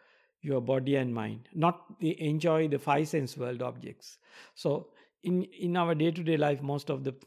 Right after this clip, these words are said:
time people enjoy the, uh, the objects come to our five senses, or the objects come to our mind, thinking. We enjoy thinking. But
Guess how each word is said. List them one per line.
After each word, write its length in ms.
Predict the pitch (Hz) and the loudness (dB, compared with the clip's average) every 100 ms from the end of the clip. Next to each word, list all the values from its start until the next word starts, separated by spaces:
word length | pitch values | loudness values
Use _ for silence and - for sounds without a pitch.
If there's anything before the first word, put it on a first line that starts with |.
| - | -8
time 220 | 139 131 | -6 -4
people 380 | 135 123 131 139 - _ _ 147 | -6 -4 -4 -6 -10 _ _ -6
enjoy 560 | 139 127 139 131 127 - - _ _ | -4 -2 -2 -2 -4 -10 -20 _ _
the, 440 | 120 117 113 127 - - _ 147 | -6 -2 -2 -4 -10 -20 _ -12
uh, 140 | 123 | -12
the 220 | 117 123 - 147 | -10 -10 -10 -8
objects 520 | 135 131 156 143 - | -8 -2 -2 -4 -6
come 300 | 147 143 143 | -4 -2 -2
to 220 | 151 - | -4 -4
our 400 | 143 127 123 127 - _ _ _ _ _ | -6 -6 -6 -8 -12 _ _ _ _ _
five 300 | - 147 139 | -4 -2 -2
senses, 760 | - 120 101 - 127 - - - _ _ _ _ _ - | -2 -4 -6 -10 -14 -18 -20 -20 _ _ _ _ _ -8
or 200 | 135 127 | -4 -2
the 220 | 147 156 - | -2 -6 -8
objects 340 | 135 127 131 | -6 -4 -6
come 240 | - 123 123 | -6 -8 -6
to 100 | 127 | -6
our 220 | 117 113 | -6 -8
mind, 440 | 113 127 123 104 - - | -10 -10 -12 -16 -14 -4
thinking. 460 | 143 135 120 110 - _ _ _ _ _ 147 | -2 -2 -6 -10 -14 _ _ _ _ _ -2
We 140 | 131 | 0
enjoy 400 | 127 131 139 135 | 2 2 2 2
thinking. 540 | 131 127 120 147 120 - _ _ _ _ _ _ _ _ _ - _ _ _ 180 | -2 -6 -8 -10 -16 -20 _ _ _ _ _ _ _ _ _ -20 _ _ _ 0
But 400 | 139 165 160 | 4 4 2